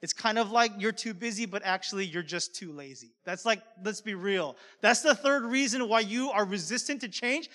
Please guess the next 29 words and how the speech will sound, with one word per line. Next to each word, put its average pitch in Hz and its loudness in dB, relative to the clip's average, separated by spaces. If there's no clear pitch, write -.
is 277 2
you're 349 4
just 349 6
too 339 6
lazy. 294 4
You 247 4
don't 339 8
wanna 339 10
do 311 6
the 320 2
things. 330 -2
And 285 2
I 320 0
get 320 6
it, 226 -8
because 262 -2
it's 247 0
always 311 2
easy 294 -4
to 240 -4
do 247 0
nothing 269 2
than 262 4
do 247 0
something, 202 -4
right? 254 2
Am 226 0
I 233 4
right? 277 4